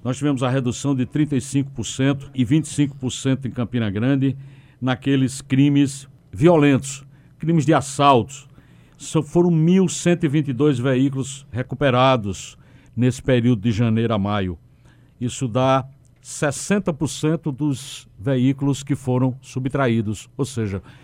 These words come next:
nós conseguimos recuperar sessenta por cento dos veículos que foram roubados. Foram mil quatrocentos e setenta e três pessoas presas por crimes graves, dentro do que nós chamamos de interesse estratégico,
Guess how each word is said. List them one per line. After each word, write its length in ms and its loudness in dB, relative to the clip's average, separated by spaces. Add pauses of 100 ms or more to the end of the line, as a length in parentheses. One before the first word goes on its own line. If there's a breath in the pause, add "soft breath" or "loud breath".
(760 loud breath)
nós 260 0
conseguimos 560 -2
recuperar 580 -2
sessenta 600 -4
por 140 -8
cento 320 -4
dos 200 -6
veículos 520 -2
que 100 -6
foram 380 -4 (420 loud breath)
roubados. 760 0 (380 loud breath)
Foram 160 2
mil 240 6
quatrocentos 540 -2
e 20 -10
setenta 340 -4
e 40 0
três 260 -2
pessoas 420 -4
presas 520 0
por 240 -8
crimes 260 2
graves, 640 0 (880 soft breath)
dentro 260 -2
do 80 -2
que 100 -2
nós 180 0
chamamos 480 0
de 80 0
interesse 480 -2
estratégico, 760 -6